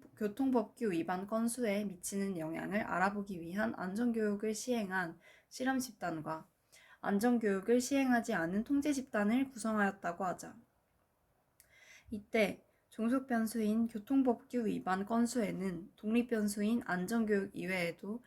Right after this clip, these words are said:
운전자의 나이, 운전 경력,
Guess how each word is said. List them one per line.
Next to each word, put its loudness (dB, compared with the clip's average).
운전자의 2
나이, -8
운전 2
경력, -10